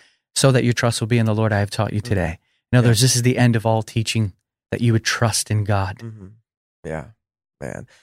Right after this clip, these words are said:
Speaker 2: Some people might say, and I know, 'cause even yesterday, you know, people are flocking to Eric after the, after the service, and, and they're like, "Well, what, what do I do to be intimate with God like you?" You know what I
Speaker 1: Yeah,
Speaker 2: mean? Like, people
Speaker 1: yeah.
Speaker 2: see your life and they recognize that you walk with the Lord in a deep way.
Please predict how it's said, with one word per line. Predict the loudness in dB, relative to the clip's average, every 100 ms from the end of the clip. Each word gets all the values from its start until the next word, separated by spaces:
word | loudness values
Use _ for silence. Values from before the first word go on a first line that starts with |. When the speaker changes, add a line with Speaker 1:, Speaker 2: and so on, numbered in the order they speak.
| _ _ _ _ 0
Speaker 2:
Some | 2
people | 4 4 4
might | 4 2
say, | 2 4
and | 6
I | 4
know, | 2 0
'cause | 0 2
even | 4
yesterday, | 4 2 2 0 0 0
you | 0
know, | -2
people | 0 0 0 -2
are | -6
flocking | 0 2 2 0
to | 0
Eric | 2 2 2
after | 2 0 0
the, | -6 -4 -4 -2
after | -2
the | -4
service, | -2 0 0 0 -2
and, | -4 -10 -16 _ _ _ -4
and | 0
they're | 0
like, | 0 -6 -10
"Well, | -8
what, | -6 -4 -4 0
what | 4
do |
I | 4
do | 6 4
to | 4
be | 2
intimate | 2 2
with | 0 6
God | 6 6
like | 4 2
you?" | 4 4 4
You | 4
know |
what | 6
I | 8
Speaker 1:
Yeah, | 8
Speaker 2:
mean? | 6
Like, | 6 4
people | 4 4
Speaker 1:
yeah. | 4
Speaker 2:
see | 4 4
your | 4 6
life | 6 6 4
and | 2
they | 4
recognize | 6 4 4 2 4 4 4
that | 2
you | 2 2
walk | 6 6 6
with | 2 2
the |
Lord | 4 4
in | 2
a |
deep | 0 0 2
way. | 6 6 4